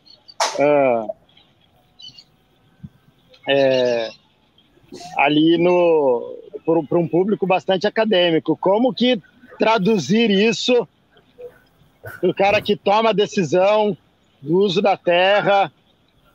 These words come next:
que toma a decisão, que, que se assusta com a onça e essas semanas aí rolou um, um vídeo em vários grupos que eu vi de uma mulher sentada e a onça vindo cheirar ela,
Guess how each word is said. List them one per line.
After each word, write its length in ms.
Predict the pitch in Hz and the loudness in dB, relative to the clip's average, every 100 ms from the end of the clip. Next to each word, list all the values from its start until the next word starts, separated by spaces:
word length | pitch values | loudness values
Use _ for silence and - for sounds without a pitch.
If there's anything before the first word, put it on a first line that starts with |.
| _ _ | _ _
que 180 | - 175 | -4 -4
toma 320 | - 180 190 | -2 -2 0
a 20 | 190 | 0
decisão, 720 | 185 - 180 180 190 202 185 | -2 -4 -2 0 0 0 -2
que, 300 | - 196 180 | -2 0 -2
que 180 | - 185 | -2 -4
se 140 | 208 | -2
assusta 540 | 180 - 226 202 226 | -4 -2 -4 -2 -4
com 120 | - 196 | -2 0
a 120 | 175 | 0
onça 540 | 185 202 202 - 180 | 0 0 -2 -2 0
e 240 | 180 175 - _ - _ _ _ _ - | 2 0 -4 _ -20 _ _ _ _ -6
essas 300 | 156 190 170 | -4 -4 -4
semanas 500 | 208 190 196 196 170 | -2 0 0 0 0
aí 160 | 190 | 0
rolou 520 | 180 180 185 180 190 185 | 0 0 0 2 2 0
um, 200 | 175 170 | 0 0
um 140 | 170 | 0
vídeo 420 | 135 175 190 170 | 0 0 0 0
em 100 | 175 | -2
vários 400 | 147 165 180 170 | 0 0 0 -2
grupos 420 | 135 170 175 175 - | -2 -2 -2 -4 -2
que 80 | |
eu 100 | 175 | -2
vi 200 | 131 175 | 0 -2
de 120 | 170 185 | -2 0
uma 180 | 180 | 0
mulher 340 | 175 165 170 175 | 0 0 0 0
sentada 680 | - 170 147 165 175 165 | -2 -2 0 0 2 0
e 80 | 160 | 2
a 80 | 165 | 2
onça 300 | 160 165 165 | 2 0 -2
vindo 260 | 156 165 151 | -2 -2 -2
cheirar 500 | - 170 143 156 147 | -2 0 2 2 2
ela, 300 | 151 151 | 2 2